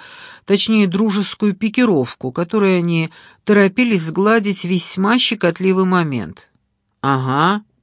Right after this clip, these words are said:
И я никого не застукал, потому что вы не любовники». «Нет, не любовники, такое я запомнил бы.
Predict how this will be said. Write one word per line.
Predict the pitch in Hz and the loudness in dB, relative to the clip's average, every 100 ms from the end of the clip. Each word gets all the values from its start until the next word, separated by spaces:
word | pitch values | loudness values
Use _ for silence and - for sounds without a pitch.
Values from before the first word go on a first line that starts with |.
| _ _ _ _ _ _ _ _ _ _ _ - - _ _ | _ _ _ _ _ _ _ _ _ _ _ -20 -20 _ _
И | 156 | -6
я | 156 143 165 160 151 139 123 _ | -4 -2 0 2 2 2 -2 _
никого | 151 175 - 165 160 | -6 -6 -2 -2 -2
не | 156 156 | -2 -2
застукал, | 156 151 - 175 165 165 | -2 -4 -4 -6 -4 -4
потому | 156 156 165 160 | -4 -4 -2 -2
что | 156 - 170 | -4 -4 -2
вы | 170 | 0
не | 175 208 | 2 2
любовники». | 233 262 180 135 120 104 - - _ _ _ _ - | 0 2 2 0 -4 -8 -12 -16 _ _ _ _ -10
«Нет, | 110 120 127 143 196 208 | -6 -4 -2 0 0 -2
не | 143 147 | -4 0
любовники, | 143 123 143 175 185 180 170 170 165 - - - | 0 -2 0 0 0 -2 -2 -2 -2 -6 -20 -10
такое | 135 - 220 233 | -10 -2 0 0
я | 147 127 | 0 0
запомнил | 123 127 - 151 165 170 160 | 0 -4 -4 -4 -2 -2 -2
бы. | 160 165 | -4 -6